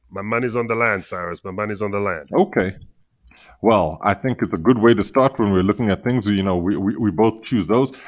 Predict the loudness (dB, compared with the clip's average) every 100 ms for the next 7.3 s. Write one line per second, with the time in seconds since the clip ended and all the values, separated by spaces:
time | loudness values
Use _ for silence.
0 | -6 -2 2 4 6 6 4 2 -4 -10
1 | -6 2 6 6 8 6 6 4 0 -4
2 | -8 -4 -4 -4 -6 _ -20 -20 _ -4
3 | 2 2 4 4 4 4 2 0 -2 -2
4 | -2 -4 -2 -2 0 0 -2 -6 _ 0
5 | 2 2 0 -2 -2 -2 -2 -4 -6 -2
6 | -4 -4 -8 -14 -12 -16 -18 _ _ _
7 | -4 -4